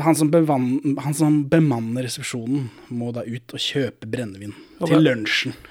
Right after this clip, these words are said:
Speaker 1: <laughs> Du må ha sprit til lunsjen
Speaker 2: Ja.
Speaker 1: din. Kan ikke sp-, <laughs> kan ikke spise ribbe uten akevitt.
Speaker 2: Nei, det ble, det er vel
Speaker 1: Når du
Speaker 2: det,
Speaker 1: får liksom
Speaker 2: liksom.
Speaker 1: ribbe på jobb, så må du liksom ut og kjøpe akevitt.
Speaker 2: Men f-, f-, jeg, jeg tror det elementet er liksom planlagt for at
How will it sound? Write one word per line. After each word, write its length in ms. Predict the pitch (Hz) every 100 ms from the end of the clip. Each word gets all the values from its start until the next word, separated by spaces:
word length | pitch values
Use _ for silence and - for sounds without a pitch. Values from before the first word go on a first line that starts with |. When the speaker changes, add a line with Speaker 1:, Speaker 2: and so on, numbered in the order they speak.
| 147
Speaker 1:
<laughs> 260 | 160 -
Du 80 | 185 -
må 180 | 180 156
ha 40 |
sprit 520 | - 160 147 147 - -
til 200 | - 170
lunsjen 380 | 151 127 - 151
Speaker 2:
Ja. 140 | 139
Speaker 1:
din. 80 | - _ _ - - - -
Kan 180 | - 110
ikke 80 | 139
sp-, 540 | - 156 - - - -
<laughs> 340 | - - -
kan 140 | 117
ikke 80 | 120
spise 360 | 202 240 170 170
ribbe 380 | 190 135 110 120 127
uten 280 | 117 - 135
akevitt. 600 | 123 - 135 254 - -
Speaker 2:
Nei, 220 | 165 196
det 80 | 190
ble, 140 | 180 165
det 160 | 156 151
er 80 | 165
vel 80 | 180
Speaker 1:
Når 80 |
du 60 | 180
Speaker 2:
det, 40 |
Speaker 1:
får 140 | 147 147
liksom 300 | 143 135 135
Speaker 2:
liksom. 160 | 135 131
Speaker 1:
ribbe 320 | 135 110 107 107
på 140 | 117
jobb, 160 | 107 107
så 140 | 104
må 140 | 113 107
du 80 | 107
liksom 240 | 107 104
ut 160 | 98 -
og 60 | 110
kjøpe 220 | 104 110
akevitt. 380 | - 165 - _ _ _
Speaker 2:
Men 180 | 170 170 156
f-, 260 | 160 165
f-, 160 | 156 170
jeg, 220 | 165 165
jeg 180 | - 170
tror 300 | 175 180 175
det 80 | 156
elementet 560 | 139 147 156 135 131 160
er 140 | 147
liksom 180 | 143 156
planlagt 380 | 156 135 131 -
for 160 | 135
at 220 | 139 135